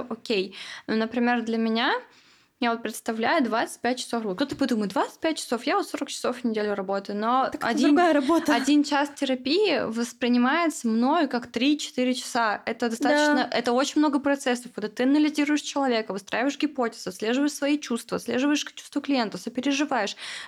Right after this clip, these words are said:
Speaker 2: Отслеживаешь
Speaker 1: Отсле-
Speaker 2: процесс между вами.
Speaker 1: Да, отслеживаешь, а, структуру консультаций. Это очень много процессов, которые остаются в тени. И на это уходит очень много сил. Вот. И я вот часто ранюсь о том, что я, наверное, не способна настолько. И у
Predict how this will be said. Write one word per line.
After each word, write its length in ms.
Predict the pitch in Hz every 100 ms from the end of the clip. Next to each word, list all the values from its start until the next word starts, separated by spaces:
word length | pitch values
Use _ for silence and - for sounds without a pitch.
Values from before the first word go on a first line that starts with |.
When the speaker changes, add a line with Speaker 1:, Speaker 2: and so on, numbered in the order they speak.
| - -
Speaker 2:
Отслеживаешь 560 | 254 202 277 302 302
Speaker 1:
Отсле- 140 | - 294
Speaker 2:
процесс 260 | - 302 302
между 300 | 294 277 269
вами. 400 | 240 247 233 226
Speaker 1:
Да, 240 | 233 247
отслеживаешь, 720 | 214 247 254 311 302 285 294 -
а, 360 | 254 254 254 254
структуру 440 | 254 247 294 311
консультаций. 640 | 302 277 285 254 262 262 226
Это 300 | 240 - -
очень 320 | 247 269 - 269
много 260 | 247 233
процессов, 400 | 226 220 226 220
которые 240 | - 226 220
остаются 420 | - 226 226 -
в 80 | -
тени. 520 | - 233 247 196 - - -
И 80 | 220
на 60 | 220
это 180 | 220
уходит 300 | 285 269 277
очень 200 | 277 -
много 220 | 214 208 214
сил. 240 | - - - - - -
Вот. 300 | 226 220 190
И 60 | 208
я 320 | 214 240 269
вот 140 | 254 247
часто 340 | 240 247 233
ранюсь 320 | 220 240 262
о 20 |
том, 160 | - 220
что 180 | 240 208
я, 80 | 208
наверное, 380 | 214 220 226
не 140 | 202 208
способна 640 | - 202 - 196 190 190
настолько. 640 | 185 180 - 196 392 -
И 260 | 262 -
у 80 | 214